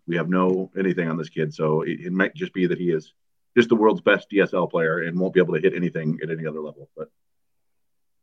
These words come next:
I thought he was fun to, to keep track. And they have a couple other, Jason Chan-, Sanchez is a, another guy performing pretty well down there. I think it's an eight fifty O P S,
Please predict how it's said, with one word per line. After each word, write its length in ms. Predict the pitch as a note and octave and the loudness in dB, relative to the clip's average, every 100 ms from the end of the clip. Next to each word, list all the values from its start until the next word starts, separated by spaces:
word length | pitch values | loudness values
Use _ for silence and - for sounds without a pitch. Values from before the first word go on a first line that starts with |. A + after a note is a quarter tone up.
| - | -4
I 60 | |
thought 140 | G2 G2 | 0 2
he 60 | |
was 140 | G#2 - | 2 2
fun 180 | G2 F#2 | 4 6
to, 120 | F2+ | 6
to 120 | E2+ | 4
keep 120 | G2+ | -4
track. 220 | F#2 G#2 B2+ | 2 4 4
And 100 | C3 | 4
they 80 | |
have 140 | C#3 C#3+ | 2 2
a 20 | |
couple 220 | E3+ - | 2 6
other, 240 | A#2 A2+ A2 _ _ - | 6 6 4 _ _ 2
Jason 280 | C3+ C#3 B2 | 2 4 4
Chan-, 220 | A#2 A2+ | 4 2
Sanchez 520 | - A#2 A#2 A#2 A2 | 4 4 8 6 6
is 120 | G2+ F#2 | 0 2
a, 260 | F#2+ F#2 F2+ _ _ _ _ _ _ | 4 4 2 _ _ _ _ _ _
another 160 | G#2+ G2+ | 2 4
guy 120 | G2 | 4
performing 380 | F#2+ - G#2 F#2 | 2 0 -2 2
pretty 140 | G2 | 4
well 140 | F#2+ F#2 | 6 6
down 200 | F2+ F#2 | 6 4
there. 100 | F2+ | 2
I 60 | |
think 100 | F#2 | 0
it's 120 | F2 | -4
an 60 | D#2+ | -2
eight 140 | F2+ | -2
fifty 240 | E2+ F#2 F#2 | -2 -2 0
O 80 | E2+ | 0
P 160 | F2+ | 0
S, 240 | F2 - | -2 -4